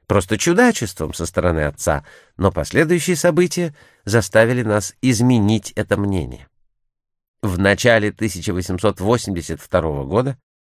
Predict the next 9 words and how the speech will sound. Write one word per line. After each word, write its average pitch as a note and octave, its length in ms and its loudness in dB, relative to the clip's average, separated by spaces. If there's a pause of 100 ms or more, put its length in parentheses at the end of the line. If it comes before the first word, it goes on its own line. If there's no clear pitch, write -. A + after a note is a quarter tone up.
(300)
отец D3+ 400 0
получил E3 440 0
письмо D#3 380 2
из D#3 240 2
Индии, A2 640 4 (240)
которое G#2 380 2
страшно D3 640 0
потрясло C#3+ 640 -2
его. A1 320 -4